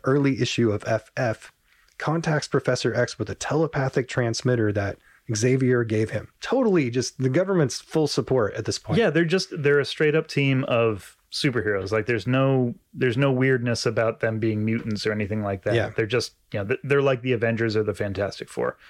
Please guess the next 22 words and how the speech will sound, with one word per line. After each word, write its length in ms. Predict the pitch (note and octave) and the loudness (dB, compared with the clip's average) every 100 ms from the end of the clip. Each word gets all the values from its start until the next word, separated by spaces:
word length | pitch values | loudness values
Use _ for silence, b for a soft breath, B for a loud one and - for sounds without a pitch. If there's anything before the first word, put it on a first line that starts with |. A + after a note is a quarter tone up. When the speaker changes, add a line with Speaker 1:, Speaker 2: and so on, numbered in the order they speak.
| B B - | B B -2
Speaker 1:
As 140 | B2 | -2
the 100 | B2+ | 0
X-Men 340 | D#3+ - D#3+ | -2 2 2
arrive, 360 | C#3 B2+ B2+ B2+ | 4 2 2 0
Vanisher 480 | A#2+ B2 C#3 - C3 | 2 0 0 2 2
appears 440 | A#2+ B2+ B2 B2 | 2 2 4 2
and 140 | A2+ A2 | 0 -2
steals 440 | - - E3 E3 | -2 0 2 2
the 80 | C3 | 0
defense 380 | A#2 - B2+ A#2 | -4 -2 -2 -2
plans. 460 | - F#2+ F2 - - | -6 -8 -6 -8 -4
Uh, 340 | A2+ A2 G#2 | 0 0 0
the 120 | G2+ | -2
G-Men 500 | G#2 G#2+ D3+ D3+ D3+ | -2 2 2 4 2
and 180 | C#3+ B2 A#2 | 2 0 -2
X-Men 460 | - - C3 A#2+ | -4 -2 0 0
try 360 | A2 - C3 C#3 | 0 -2 -2 0
and 360 | C3+ B2 A#2 A2 | -2 0 0 0
fail 560 | - - G#3+ C#3 A2 G#2+ | -6 -2 0 2 0 -2
to 160 | - | -2
stop 380 | A2 - B2 - | -2 -2 -2 0
him. 260 | A#2+ G#2+ | 0 0